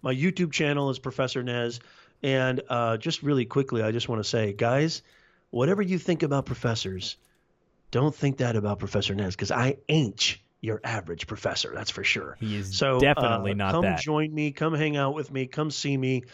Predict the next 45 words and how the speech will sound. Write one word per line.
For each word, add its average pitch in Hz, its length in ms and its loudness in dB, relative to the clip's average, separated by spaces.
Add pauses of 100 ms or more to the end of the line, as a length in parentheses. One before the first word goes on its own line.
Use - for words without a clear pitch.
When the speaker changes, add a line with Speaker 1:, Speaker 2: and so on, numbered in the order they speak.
(340)
Speaker 1:
Uh, 131 80 2
you 127 140 0
can 143 120 0
also 143 280 0
email 143 360 2
me 135 200 2
at 131 120 0
nez 127 380 0
at 131 80 -2
professor 123 380 -4
nez 120 160 -4
dot 120 220 -2
com 123 260 -2
if 117 100 -6
you 117 60 -2
have 113 80 -2
any 110 120 -6
questions. 123 640 -2 (420)
Um, 110 380 0
I'm 123 200 0
happy 123 420 -2
to 117 120 -8
talk 123 320 -2
to 123 80 -6
you. 117 220 -2
I'm 107 100 -4
happy 113 280 -4
to, 113 240 -4
you 123 120 -2
know, 117 80 2
I'm 117 120 0
very, 127 480 2
very 117 260 -2
accessible. 110 680 -4 (320)
So, 123 420 2
yeah, 160 260 2
you 127 140 -4
can 165 160 0
find 135 300 0
me 123 160 -2
everywhere. 110 360 -4
Just 131 320 -6
Google 127 300 0
Professor 104 420 -6
Nez. 95 360 -10